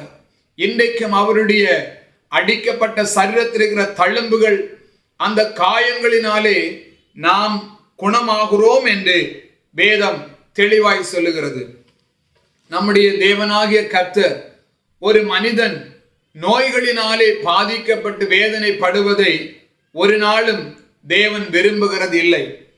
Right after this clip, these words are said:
இங்கு மத்தேயு எழுதின சுவிசேஷ புத்தகம் ஒன்பதாம் அதிகாரம் பதினாறாம் வசனத்தை வாசிப்போம். "அஸ்தமனம் ஆன போது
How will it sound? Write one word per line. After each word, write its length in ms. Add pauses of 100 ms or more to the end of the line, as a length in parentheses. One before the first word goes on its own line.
(420)
இங்கு 600 (100)
மத்தேயு 380
எழுதின 340
சுவிசேஷ 680
புத்தகம் 600 (360)
ஒன்பதாம் 580
அதிகாரம் 760 (400)
பதினாறாம் 520
வசனத்தை 460
வாசிப்போம். 720 (840)
"அஸ்தமனம் 720 (120)
ஆன 200
போது 380